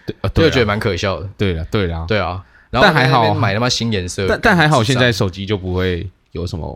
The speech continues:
Speaker 1: 五一二G、二五六G的这种东西出来。
Speaker 2: 会啊，就是还真的有啊。
Speaker 1: 现在还有吗？不是，
Speaker 2: 你知道
Speaker 1: 现在就是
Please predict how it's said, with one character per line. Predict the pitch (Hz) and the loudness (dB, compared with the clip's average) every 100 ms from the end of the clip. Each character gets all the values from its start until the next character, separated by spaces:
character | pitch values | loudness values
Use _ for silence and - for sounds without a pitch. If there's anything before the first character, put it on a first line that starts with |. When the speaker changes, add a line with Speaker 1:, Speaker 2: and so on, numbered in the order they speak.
| 60 | -12
Speaker 1:
五 | 87 | -10
一 | 87 95 | -4 -2
二 | 92 | -2
G、 | 85 90 85 | -4 -10 -6
二 | 85 | -6
五 | 92 | -6
六 | 85 87 | -4 -8
G | 82 85 82 | -8 -12 -10
的 | 82 85 | -10 -10
这 | |
种 | 85 82 | -12 -10
东 | 85 | -12
西 | 87 | -12
出 | 85 78 65 | -12 -10 -10
来。 | 85 _ | -12 _
Speaker 2:
会 | 160 151 | -2 0
啊， | 139 - | -2 -6
就 | - 147 | -6 -4
是 | 147 | -2
还 | 123 | -2
真 | 143 | -2
的 | 139 | -2
有 | 101 | -2
啊。 | 73 98 | -4 -8
Speaker 1:
现 | - | -2
在 | 131 | -2
还 | 113 | 0
有 | 104 92 | -2 -4
吗？ | 87 | -4
不 | 104 | -2
是， | 135 | 0
Speaker 2:
你 | |
知 | |
道 | 170 | 4
Speaker 1:
现 | 175 | 2
在 | |
就 | 165 | 2
是 | 160 | 2